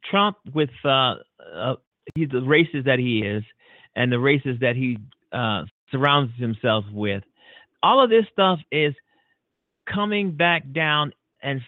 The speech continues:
filtering into the neighborhoods, the communities, um, i-, in America, every state, every city. It's coming back down because with, with the racism now that's in this, i-, in America, you have to watch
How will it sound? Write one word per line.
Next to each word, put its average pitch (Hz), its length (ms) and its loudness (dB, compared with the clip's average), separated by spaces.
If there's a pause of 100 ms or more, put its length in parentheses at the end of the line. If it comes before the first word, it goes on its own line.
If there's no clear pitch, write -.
(120)
filtering 160 720 -4 (140)
into 151 260 -4
the 127 100 -6
neighborhoods, 135 920 -2
the 104 100 -6
communities, 156 840 0 (1040)
um, 113 680 0 (300)
i-, 123 120 -4 (280)
in 127 140 -2
America, 170 640 2
every 123 400 0
state, 165 240 4
every 113 360 -4
city. 180 400 6
It's 165 180 -6 (100)
coming 196 320 -2
back 160 260 0
down 165 180 -2
because 147 180 -6 (580)
with, 156 240 -4
with 185 140 2
the 180 60 2
racism 175 680 0
now 165 340 2
that's 143 260 -4
in 151 180 -4
this, 143 120 -6 (280)
i-, 123 180 -6
in 147 480 -6
America, 147 640 -2 (1000)
you 208 160 4
have 233 180 2
to 175 100 2
watch 156 520 -2